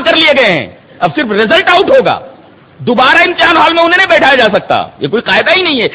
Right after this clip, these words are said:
یہ تو دنیا کے اندر بھی ایسا ہوتا ہے۔ دوبارہ اس کے لیے امتحان ہال قائم نہیں کیے جاتے، دوبارہ انہیں امتحان کے لیے نہیں بیٹھایا جاتا۔ امتحان ہال سے باہر ہوئے کہ صرف رزلٹ سنایا جاتا ہے۔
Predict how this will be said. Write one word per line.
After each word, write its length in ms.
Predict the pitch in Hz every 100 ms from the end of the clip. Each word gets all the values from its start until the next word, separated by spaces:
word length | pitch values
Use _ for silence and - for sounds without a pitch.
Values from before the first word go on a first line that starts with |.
| -
یہ 80 | 208
تو 100 | 247
دنیا 360 | 175 208 294
کے 140 | 330 294
اندر 220 | 277 330
بھی 100 | 349
ایسا 200 | 339 330
ہوتا 240 | 277 247
ہے۔ 100 | 110 - - - _ _ _ -
دوبارہ 340 | 156 196 320
اس 160 | 277 -
کے 60 | 277
لیے 120 | 285
امتحان 340 | 269 269 277
ہال 340 | 262 269 339 415 - - - - _ _ - - - - - - - - -
قائم 240 | - 214 269
نہیں 200 | 302 294
کیے 140 | 320
جاتے، 520 | 311 302 294 190 -
دوبارہ 280 | - 160 220
انہیں 260 | 269 269 269
امتحان 320 | 247 262 277
کے 80 | 277
لیے 100 | 277
نہیں 140 | 294
بیٹھایا 320 | 302 294 311
جاتا۔ 320 | 302 302 294 202 - - - - - - -
امتحان 360 | 151 170 - 269
ہال 120 | 262 254
سے 100 | 214
باہر 240 | 240 285
ہوئے 540 | 180 262 370 359 202 - - - -
کہ 80 | 202 -
صرف 240 | 440 349
رزلٹ 380 | 381 359 339 277
سنایا 240 | 277 247 180
جاتا 240 | 131
ہے۔ 60 | 104